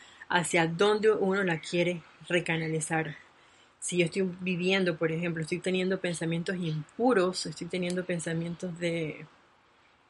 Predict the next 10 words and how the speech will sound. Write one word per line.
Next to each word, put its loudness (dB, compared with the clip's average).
qué -2
sé -2
yo, 2
carestía, 2
por -2
decirles 2
algo, 2
yo, -8
¿sabes 6
qué? 6